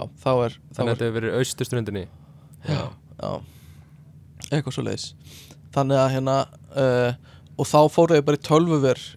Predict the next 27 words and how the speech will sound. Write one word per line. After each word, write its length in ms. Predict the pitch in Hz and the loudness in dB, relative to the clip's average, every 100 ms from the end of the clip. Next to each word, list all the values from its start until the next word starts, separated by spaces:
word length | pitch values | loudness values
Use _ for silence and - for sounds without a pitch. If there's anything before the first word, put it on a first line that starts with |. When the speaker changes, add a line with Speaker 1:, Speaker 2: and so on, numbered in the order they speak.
| - | -6
Speaker 1:
í 80 | 135 | 0
háskólanum 480 | 147 147 139 120 117 | 0 0 -4 -4 -6
sínum 260 | 117 113 - - | -8 -10 -14 -12
og 60 | |
sendu, 500 | - 135 131 - 113 - - - - - - - - - | -4 -4 -4 -6 -8 -8 -18 -20 -20 -20 -20 -20 -20 -4
eh, 460 | 127 127 127 127 127 - - - - - - | 0 2 4 2 0 -6 -20 -20 -20 -12 0
Speaker 2:
Þannig 160 | 127 | 2
að 40 | 120 | 4
þetta 60 | 123 | 4
var 100 | 127 | 2
bara 160 | 131 | 2
Speaker 1:
og 60 | 127 | 2
Speaker 2:
svona 100 | 110 | 2
háskólatækni. 760 | 131 127 - 101 95 95 101 - - - - - - - - - - - - - - - - 123 | 2 2 -2 -4 -4 -6 -8 -14 -20 -20 -20 -20 -20 -20 -20 -20 -20 -20 -20 -20 -20 -20 -18 -8
Speaker 1:
Já, 240 | 143 135 | -4 -2
Speaker 2:
Þú 320 | 117 120 131 135 | -2 -2 -2 0
veist, 200 | 113 - | 0 2
Speaker 1:
að 180 | 151 | 0
Speaker 2:
var 120 | 180 123 | 2 4
Speaker 1:
einhverju 20 | |
Speaker 2:
þetta 120 | 160 | 4
ekki 40 | 156 | 4
Speaker 1:
leyti, 140 | 175 | 2
Speaker 2:
komið 220 | 151 135 | 2 2
í 40 | 131 | 4
Speaker 1:
sko. 80 | |
Speaker 2:
almennings- 560 | 135 131 117 107 - - | 4 2 0 -2 -6 -12